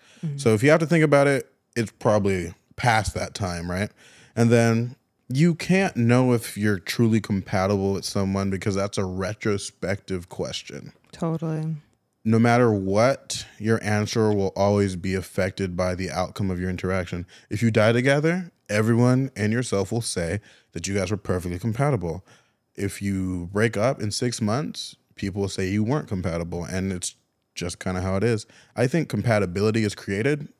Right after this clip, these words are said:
Speaker 2: and it's not a natural system. There's
Speaker 1: Mm-hmm.
Speaker 2: people that you align more with, and it's easier to create a relationship with,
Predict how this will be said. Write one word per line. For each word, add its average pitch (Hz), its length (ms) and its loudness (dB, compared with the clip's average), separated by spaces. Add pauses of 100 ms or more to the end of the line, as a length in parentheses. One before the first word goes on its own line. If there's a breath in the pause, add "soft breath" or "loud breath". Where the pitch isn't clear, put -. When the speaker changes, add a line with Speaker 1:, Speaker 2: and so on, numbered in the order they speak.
(180)
Speaker 2:
and - 140 0
it's - 160 -4
not 92 280 0
a 95 40 -2
natural 92 480 -4
system. 107 600 -6 (260 loud breath)
There's 160 260 0
Speaker 1:
Mm-hmm. 160 80 -6
Speaker 2:
people 135 260 0
that 120 260 2
you 120 120 4
align 110 520 2
more 95 360 0
with, 92 280 -4
and 104 80 0
it's 95 160 -4
easier 98 400 0
to 104 240 -4
create 92 440 -4
a 98 60 -2
relationship 87 520 -4
with, 90 280 -4